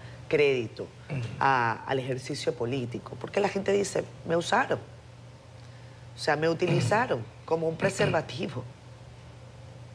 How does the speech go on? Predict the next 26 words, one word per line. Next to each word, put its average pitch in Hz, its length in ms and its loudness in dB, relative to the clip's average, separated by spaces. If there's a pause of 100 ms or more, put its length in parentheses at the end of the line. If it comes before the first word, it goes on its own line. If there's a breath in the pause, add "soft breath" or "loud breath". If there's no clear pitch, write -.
(400 loud breath)
Entonces, - 460 0 (200)
para 170 240 6
eso 233 220 -2
no 165 120 -2
puede 143 200 4
servir 127 320 0
el 123 100 4
voto 120 220 2
popular. - 480 -2 (540 loud breath)
Eh, - 80 0
ojalá 208 240 4
que 220 100 2
tengamos 151 320 2
a 190 60 0
Manuel 135 300 2
Fermín, 131 480 -2 (320 loud breath)
eh, 131 160 6
ya 127 160 6
con 151 160 0
nosotros, 127 580 0
porque 131 220 2
no 135 120 2
queremos 160 280 2
cambiar 123 320 4
de 135 100 4
tema, 120 320 0